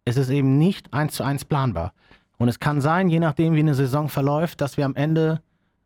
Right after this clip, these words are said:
super froh wären, wenn's nur diese drei Sekunden gewesen wären. Aber ja, jetzt an diesem Punkt wollen wir das einfach packen. Und wir glauben, wir vertrauen unserem Kader zu hundert Prozent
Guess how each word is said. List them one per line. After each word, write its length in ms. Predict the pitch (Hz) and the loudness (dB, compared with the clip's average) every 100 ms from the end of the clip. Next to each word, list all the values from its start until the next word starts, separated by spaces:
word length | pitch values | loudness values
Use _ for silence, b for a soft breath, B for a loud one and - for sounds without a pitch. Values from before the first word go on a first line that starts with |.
| _ | _
super 360 | 214 160 247 196 | 0 2 0 0
froh 220 | - 175 | 0 2
wären, 200 | 175 165 | 2 2
wenn's 220 | 156 - | 0 0
nur 120 | 156 | 0
diese 200 | 147 139 | 0 0
drei 180 | 131 147 | 0 -2
Sekunden 340 | 127 - 143 117 | -2 -4 -2 0
gewesen 360 | 104 113 107 | 0 0 0
wären. 220 | 113 135 - b b b b | -2 -4 -6 b b b b
Aber 200 | 120 120 | -4 -2
ja, 400 | 113 120 156 170 - | -2 0 -2 -4 -6
jetzt 480 | 117 139 151 - 127 | -4 -2 -4 -8 -2
an 120 | 127 | 0
diesem 240 | 135 135 | 2 0
Punkt 400 | - 139 147 - _ - | 0 -2 -2 -4 _ -6
wollen 300 | 123 139 151 | -2 0 2
wir 120 | 135 | 0
das 380 | 127 117 - - _ - | -2 -6 -6 -14 _ -6
einfach 420 | 110 110 104 - _ | -6 -6 -8 -10 _
packen. 400 | - 165 196 196 - _ | -6 -4 -2 -4 -6 _
Und 140 | 117 110 | -4 -2
wir 100 | 104 | -2
glauben, 380 | 127 127 160 | -4 -2 0
wir 80 | 127 | -2
vertrauen 460 | - - 139 165 165 | -2 -6 -2 0 0
unserem 240 | 143 131 | -2 -4
Kader 300 | - 135 131 | -4 -4 -4
zu 120 | - | -2
hundert 240 | 127 131 - | 0 0 -4
Prozent 420 | - - 113 | -10 -6 -6